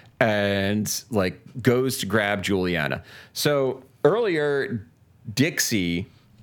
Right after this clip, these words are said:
uh, the, the twink in the, in the thruple, um, uh, and the Netrunner installed a chip into, into Juliana's head, and that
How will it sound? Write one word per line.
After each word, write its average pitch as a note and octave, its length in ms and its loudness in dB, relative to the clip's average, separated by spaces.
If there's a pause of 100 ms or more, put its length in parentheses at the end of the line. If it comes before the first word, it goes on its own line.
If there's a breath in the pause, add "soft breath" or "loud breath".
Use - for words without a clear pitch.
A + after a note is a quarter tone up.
(160)
uh, G#2 400 2
the, G2 640 -2
the G2 180 0
twink C#3+ 420 0
in G2 120 2
the, E2+ 100 -2 (180)
in G#2+ 120 2
the F#2 100 0
thruple, E2 500 0 (340 loud breath)
um, G2 640 2 (600)
uh, - 20 6
and G#2 320 2
the G2 60 2
Netrunner G2 640 0 (260 loud breath)
installed B2 640 2
a G#2 40 0
chip - 480 -2
into, G#2 540 0
into G#2+ 300 0
Juliana's G2+ 640 0
head, C2+ 560 -2 (600 loud breath)
and G#2 600 2
that D#3 640 -2